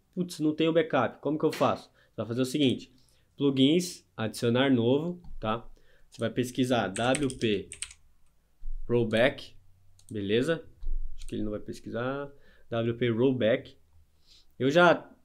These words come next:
peguei e ativei aqui, tá? Só pra mostrar. É esse aqui, ó, W P Rollback, você instala e ativa.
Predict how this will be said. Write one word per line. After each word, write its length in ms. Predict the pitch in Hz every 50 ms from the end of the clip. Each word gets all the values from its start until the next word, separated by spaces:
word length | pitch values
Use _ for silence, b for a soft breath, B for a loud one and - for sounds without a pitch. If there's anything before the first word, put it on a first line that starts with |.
| _ _ _ - - -
peguei 280 | - 139 135 143 151
e 60 | 156 143
ativei 380 | 127 123 - 123 113 131 135
aqui, 320 | 127 127 - 170 185 - -
tá? 200 | - 127 135 160
Só 160 | 151 - - 120
pra 140 | 127 120
mostrar. 500 | 117 117 117 117 - 123 127 151 170 - b b b b b b b b
É 140 | b - 147
esse 180 | 156 156 156 190
aqui, 160 | 190 190 147
ó, 140 | 117 101 98
W 320 | - 113 113 110 110 107
P 80 | - 117
Rollback, 460 | 110 127 135 135 135 147 160 151 -
você 140 | - - 120
instala 380 | 120 120 120 - 123 120 120
e 40 | 120
ativa. 500 | 117 120 - - 135 147 156 170 175 -